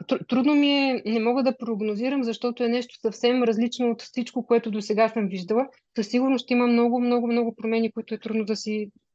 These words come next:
да си представя и, и за които не съм сигурна, че сме подготвени като човечество да се справим. Защото технологиите се, се развиват парадоксално бързо,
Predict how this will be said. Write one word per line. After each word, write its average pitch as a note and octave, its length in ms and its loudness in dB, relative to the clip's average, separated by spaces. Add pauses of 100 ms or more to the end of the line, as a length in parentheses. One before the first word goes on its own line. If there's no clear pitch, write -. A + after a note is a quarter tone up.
да G3+ 160 -4
си - 200 -14
представя G#3 460 0
и, A3 380 2
и G3+ 140 -4
за F#3 180 -4
които A3+ 220 -4
не G#3+ 100 0
съм A#3 200 -2
сигурна, A3+ 520 -2 (540)
че A3 120 -4
сме G#3 260 -4
подготвени A#3 680 0
като G#3+ 480 -4
човечество A3 580 -4
да G3 100 -2
се G3+ 120 -8
справим. G3+ 400 -2 (320)
Защото G3+ 440 -2
технологиите A#3 720 2
се, A3 500 -2
се A3 100 -2
развиват A#3 440 2 (200)
парадоксално A3+ 680 0
бързо, G3 320 -2